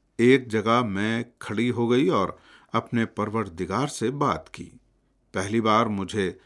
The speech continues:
یقین ہوا کہ خدا میرے پاس تھا اور میری بات سن رہا تھا،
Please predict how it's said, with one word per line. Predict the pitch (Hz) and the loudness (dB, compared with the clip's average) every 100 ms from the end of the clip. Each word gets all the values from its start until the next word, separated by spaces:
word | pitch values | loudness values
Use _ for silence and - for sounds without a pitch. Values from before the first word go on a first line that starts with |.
| _ _ 107 | _ _ -8
یقین | 101 98 127 151 127 | -6 -2 0 2 0
ہوا | 98 107 71 - _ _ _ | 0 -2 -2 -8 _ _ _
کہ | - 127 | -2 0
خدا | - 131 110 80 - _ - | 2 2 2 0 -12 _ -10
میرے | 113 113 107 85 | -2 -2 -2 -4
پاس | - 98 139 - | -4 -4 -2 -6
تھا | 117 113 - _ _ - | -6 -6 -10 _ _ -8
اور | 104 | -6
میری | 101 117 147 131 | -2 0 2 0
بات | 92 78 - | -4 -6 -6
سن | - - 151 | -8 -4 -4
رہا | 87 - - | -4 -8 -14
تھا، | - | -14